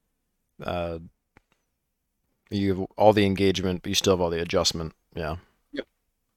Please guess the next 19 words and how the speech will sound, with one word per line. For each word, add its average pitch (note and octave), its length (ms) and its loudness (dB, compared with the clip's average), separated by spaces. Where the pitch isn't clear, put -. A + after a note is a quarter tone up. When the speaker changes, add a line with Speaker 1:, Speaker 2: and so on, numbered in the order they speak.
Speaker 1:
I G2+ 120 0
gotta G2+ 160 4
do F#2 160 0
a F2+ 60 0
couple F2 280 -2
of E2 80 -2
those E2 220 -2
on E2 140 -4
mine. E2+ 380 -4
I G2 100 -2
wish F2 200 -2
I G2+ 60 0
had F2+ 180 -4
more. F2+ 380 -2
I - 60 -2
wish A2+ 120 4
I C#3 60 10
had, A2+ 280 8
uh, B2 200 -8